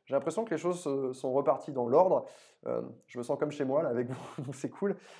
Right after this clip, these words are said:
Et, euh, donc voilà, n'hésitez pas, euh, à me le faire savoir si ça vous a plu. Et si vous voulez que je poste, euh, une vidéo prochainement sur ce genre de sujet, bah, faites-le moi savoir également. Euh,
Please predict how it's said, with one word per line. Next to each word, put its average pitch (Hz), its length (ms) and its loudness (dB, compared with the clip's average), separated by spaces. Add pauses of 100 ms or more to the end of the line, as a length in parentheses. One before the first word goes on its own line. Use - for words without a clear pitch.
(260)
Et, 139 200 10
euh, 127 420 10
donc 151 100 2
voilà, 170 240 6
n'hésitez 131 260 -2
pas, 147 380 10
euh, 117 300 6
à 131 80 4
me 139 80 2
le 135 80 0
faire 131 160 0
savoir 135 320 6
si 135 100 -8
ça 120 140 0
vous 113 180 -2
a 120 80 2
plu. 151 340 -2
Et 143 100 2
si 143 160 -8
vous 139 80 -6
voulez 190 260 4
que 143 60 -6
je 139 120 -2 (560)
poste, 196 360 2 (220)
euh, 117 240 4 (100)
une 135 120 -2
vidéo 151 420 4
prochainement 147 560 -2
sur 156 140 -8
ce 127 120 -4
genre 135 140 4
de 127 80 0
sujet, 120 300 -2
bah, 151 160 6
faites-le 165 240 -2
moi 156 120 2
savoir 147 320 4
également. 135 400 2 (340)
Euh, 117 280 0